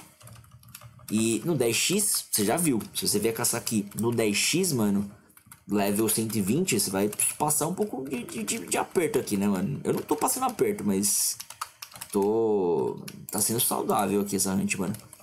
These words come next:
Tá sendo saudável. Dezoito K de waste. Nice, mano.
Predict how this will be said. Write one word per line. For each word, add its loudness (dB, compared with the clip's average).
Tá 0
sendo 0
saudável. -2
Dezoito 0
K 0
de 2
waste. 2
Nice, 0
mano. 0